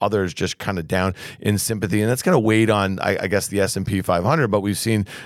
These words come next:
this movement into mega cap tech. Talk to me about what's going on, what you're seeing, and how much longer this trade might be on. And, and, and again, you know, uh, I'm the guy, not contrarian for contrarian's sake. I, I kind of feel like some of the banking sector issues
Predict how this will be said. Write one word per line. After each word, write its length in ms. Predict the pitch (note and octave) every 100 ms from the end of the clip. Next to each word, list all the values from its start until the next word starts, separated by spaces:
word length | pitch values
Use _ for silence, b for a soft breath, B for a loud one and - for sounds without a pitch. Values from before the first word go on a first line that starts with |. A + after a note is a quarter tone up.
| -
this 220 | F#2+ F2+
movement 380 | G2+ G2+ G2+ D#2
into 360 | G2 F2 G2
mega 240 | F#2+ F#2 F2+
cap 220 | G2+ F#2
tech. 180 | G#2+ - B -
Talk 220 | E3 -
to 60 | C4+
me 60 |
about 240 | B3+ G#3+ D#3+
what's 220 | D3 -
going 280 | B2+ A#2 A2
on, 220 | G#2+ G#2
what 200 | B2 C#3
you're 140 | D3
seeing, 480 | B2 - A#2 A2+ A2
and 140 | G#2+
how 220 | A#2 B2+ F3+
much 180 | -
longer 320 | C#3+ C3+ B2+ A2 B -
this 160 | A#2+
trade 240 | - B2+ A2
might 180 | G#2 -
be 140 | A#2
on. 160 | G#2+ G2+
And, 160 | G#2
and, 140 | C3+ C3+
and 180 | C3
again, 300 | A#2 C3 A#2+ A2
you 60 |
know, 140 | G#2+ G#2 B B -
uh, 140 | A#2
I'm 220 | - C#3
the 80 | C#3+
guy, 480 | A#2 A#2+ A2+ A2 G#2+ -
not 340 | D3+ E3+ -
contrarian 580 | B2 - - A2 A#2 A2
for 120 | G#2
contrarian's 640 | G#2+ F#2+ G#2 G2 F#2 F2
sake. 480 | - A2+ A2 G2+ - -
I, 260 | G2+ -
I 60 | B2
kind 200 | C3+ B2
of 80 | -
feel 100 | A2+
like 140 | G2
some 180 | - A2+
of 80 | G#2+
the 60 |
banking 340 | F#2 G2+ G2+ G2
sector 320 | G2 F#2+ G2
issues 320 | G2+ G#2+